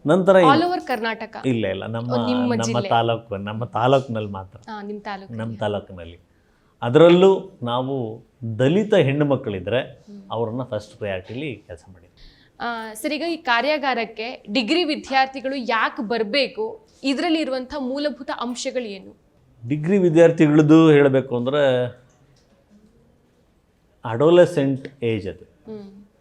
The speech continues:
Speaker 1: ಈಗ ಒಂದ್ ಸ್ವಲ್ಪ almost ಫಿಫ್ಟಿ ಪರ್ಸೆಂಟ್ ಆದ್ರೂ ಬ್ಲ್ಯಾಂಕ್ ಇರುತ್ತೆ. ನಾವು ಏನನ್ನ ತುಂಬ್ತೀವಿ,
Speaker 2: ಹೌದು.
Speaker 1: ಅದು ಕೊನೆಯವರೆಗೂ ಇರುತ್ತೆ.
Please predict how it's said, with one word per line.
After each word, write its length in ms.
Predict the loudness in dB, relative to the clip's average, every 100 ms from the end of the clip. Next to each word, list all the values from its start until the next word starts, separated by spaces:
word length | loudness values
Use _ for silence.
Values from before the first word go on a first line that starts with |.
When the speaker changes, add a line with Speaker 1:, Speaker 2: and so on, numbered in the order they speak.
| _ _ _ _ _ -6
Speaker 1:
ಈಗ 280 | -2 2 4 4 4 0 -4 -10
ಒಂದ್ 140 | -16
ಸ್ವಲ್ಪ 280 | -8 -6 0 0 2
almost 680 | 0 -2 -4 -6 -6 -6
ಫಿಫ್ಟಿ 480 | -12 _ _ -8 -4
ಪರ್ಸೆಂಟ್ 320 | -2 -2 0
ಆದ್ರೂ 180 | 2 2
ಬ್ಲ್ಯಾಂಕ್ 360 | 0 -4 -6 -8
ಇರುತ್ತೆ. 420 | -10 -12 -18 -12
ನಾವು 260 | -6 -4 -2
ಏನನ್ನ 500 | 2 2 2 0 0 0 -2 -6
ತುಂಬ್ತೀವಿ, 840 | -8 -2 -2 0 -2 -2 -6 -12 _
Speaker 2:
ಹೌದು. 320 | -20 -20 -12
Speaker 1:
ಅದು 520 | -10 -6 -6 -6 -10 -8
ಕೊನೆಯವರೆಗೂ 460 | -4 -2 -2 -4 -6
ಇರುತ್ತೆ. 460 | -8 -10 _ -20